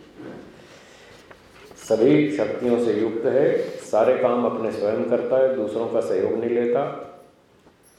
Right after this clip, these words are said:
और असंभव कार्यों को नहीं करता।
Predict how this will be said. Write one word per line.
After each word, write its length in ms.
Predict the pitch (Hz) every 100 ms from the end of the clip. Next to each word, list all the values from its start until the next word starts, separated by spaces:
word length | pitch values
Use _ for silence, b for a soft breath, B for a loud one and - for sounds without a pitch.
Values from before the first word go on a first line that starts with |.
| _ - _ _ _ 120
और 380 | 135 - - 123
असंभव 520 | 117 139 143 160 160
कार्यों 360 | 120 117 117
को 80 | 120
नहीं 300 | - 110 -
करता। 480 | 98 - - - -